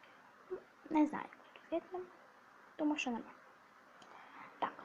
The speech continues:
вот, добули дерево. Курочка. Так, один мод ви вже замітили. Так. Е, с-,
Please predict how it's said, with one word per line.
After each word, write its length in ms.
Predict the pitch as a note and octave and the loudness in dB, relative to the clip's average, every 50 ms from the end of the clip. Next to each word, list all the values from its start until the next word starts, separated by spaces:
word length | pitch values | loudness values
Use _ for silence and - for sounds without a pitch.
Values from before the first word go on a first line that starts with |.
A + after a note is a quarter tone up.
| - G3+ G#3 | -8 -6 0
вот, 380 | A3 A3+ A3 - - - - - - - - | 2 2 2 2 2 -6 -12 -14 -12 -8 -6
добули 460 | A3 G#3 G#3+ G#3 G#3+ G#3+ G3+ G3 F#3+ G3+ | -4 -2 -2 -2 -2 -2 -4 -4 -6 -6
дерево. 360 | G3 F#3 F#3 F#3 G3+ B3 D#4 E4+ - - - - - - | -8 -8 -8 -6 -4 -4 -6 -6 -8 -12 -18 -18 -12 -8
Курочка. 320 | F4+ E4+ - - - D4+ D4+ D4+ - - - - - - - - - - - - - | -8 -8 -8 -6 -4 -4 -6 -6 -6 -12 -18 -20 -20 -16 -12 -10 -10 -10 -10 -12 -10
Так, 120 | - - - - - - - | -10 -10 -10 -12 -16 -8 0
один 280 | - B3 A#3+ A#3+ A3+ G#3+ | 0 2 2 2 2 2
мод 180 | G#3 G3+ - G#3+ | 0 -2 -2 -4
ви 140 | G3+ G3 | -6 -4
вже 180 | G3+ G#3+ G#3 G3 | -4 -4 -4 -6
замітили. 540 | G3 G3 F#3 F#3 F#3 - - A3+ B3 C#4+ E4 - - - - - - - - - - - - - - - - - - - - - - - - - - - - - - - - - - - - | -4 -6 -8 -8 -8 -8 -8 -6 -4 -6 -6 -8 -12 -20 -20 -20 -20 -20 -20 -20 -20 -20 -20 -20 -20 -20 -20 -20 -20 -20 -20 -20 -20 -20 -20 -20 -20 -20 -20 -20 -20 -20 -20 -20 -18 -12 -8
Так. 340 | - C4+ - - - - - - - - - - - - - - - - - - - - - - - - - - - - - - - - - - - - - - - - - - - - - - - - - | -8 -8 -8 -8 -10 -10 -10 -10 -16 -20 -20 -20 -20 -20 -20 -20 -20 -20 -20 -20 -20 -20 -20 -20 -20 -20 -20 -20 -20 -20 -20 -20 -20 -20 -20 -20 -20 -20 -20 -20 -20 -20 -20 -20 -20 -20 -20 -16 -8 -2 0
Е, 460 | A#3+ A#3 A#3 A#3 A#3+ A#3+ A3+ A3 G#3+ - | 2 2 2 2 2 2 0 0 -2 -4
с-, 280 | - - - - - | -10 -12 -14 -14 -16